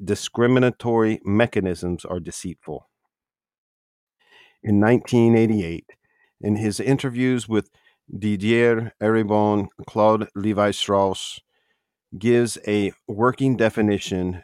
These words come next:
to the question of whether there is only one type of racism or several. He defines racism as a precise doctrine that can be summarized in four points. The stated criteria cover both racist ideology and its practical consequences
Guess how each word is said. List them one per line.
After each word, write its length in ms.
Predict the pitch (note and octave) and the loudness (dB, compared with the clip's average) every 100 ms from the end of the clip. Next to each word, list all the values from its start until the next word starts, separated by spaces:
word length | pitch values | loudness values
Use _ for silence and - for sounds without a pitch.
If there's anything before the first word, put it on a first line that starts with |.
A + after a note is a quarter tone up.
| - | -10
to 80 | G#2+ | -6
the 80 | G#2 | -6
question 500 | - B2+ A#2 G#2+ G#2 | -4 -4 -2 -2 -4
of 120 | F#2 | -2
whether 300 | G2+ G2+ G2 | -2 -2 -4
there 260 | G2 G#2 G#2 | -4 -2 0
is 160 | G2 - | -2 -2
only 260 | A2 B2+ A#2+ | -2 0 2
one 200 | A2 G#2+ | 2 0
type 280 | G#2+ F#2+ G2 | 0 -4 -4
of 120 | F2 | -6
racism 640 | F#2 F#2 - F2+ F2 F2 - | -4 -4 -6 -8 -6 -8 -8
or 100 | G2 | -10
several. 540 | F2+ B2 G#2+ E2 - - _ _ _ _ _ | -4 0 0 -2 -12 -16 _ _ _ _ _
He 160 | - D3 | -2 0
defines 420 | C#3 C#3 C3+ G#2 | 0 2 2 2
racism 600 | B2 B2+ - F#2 F2+ F2 - | 2 2 0 -4 -4 -6 -6
as 180 | G#2 F#2+ | -6 -4
a 120 | F#2+ | -8
precise 760 | - G2+ - - A#2+ B2+ A#2+ | -8 -10 -8 0 2 2 -4
doctrine 520 | F#2+ A2 G#2+ - G#2+ G2+ | 0 2 2 0 0 0
that 140 | - | -2
can 140 | - | -6
be 140 | F2+ F#2+ | -8 -8
summarized 640 | - B2 A2 F#2+ F2 F2 | -6 -4 0 0 -2 -6
in 100 | F2+ | -8
four 280 | E2 F#2 F#2 | -8 -8 -8
points. 560 | - F#2 D#2+ C#2+ - - _ _ _ _ - | -6 -6 -6 -8 -16 -20 _ _ _ _ -14
The 40 | - | -8
stated 340 | - C3 C3+ | 0 0 0
criteria 720 | - B2+ A#2+ C#3 A#2+ G2 F#2+ | -2 -2 -2 -2 -2 0 -2
cover 340 | - G#2 G2+ | -2 -2 -2
both 220 | F2 G2 E2 | -2 -4 -4
racist 500 | F2 A#2 - B2+ B2 | -2 -2 -2 -4 -2
ideology 760 | A#2+ A2+ F#2+ F2+ F2+ F2+ D#2+ | 0 2 2 0 -2 -6 -6
and 100 | F#2 | -6
its 140 | F#2 | -6
practical 540 | - A2 A2 B2+ A2+ G#2 | -6 -6 -4 -8 -14 -16
consequences 960 | - B2 A2+ F2+ - F2 - E2+ E2 | -4 -2 -2 -6 -8 -8 -6 -10 -10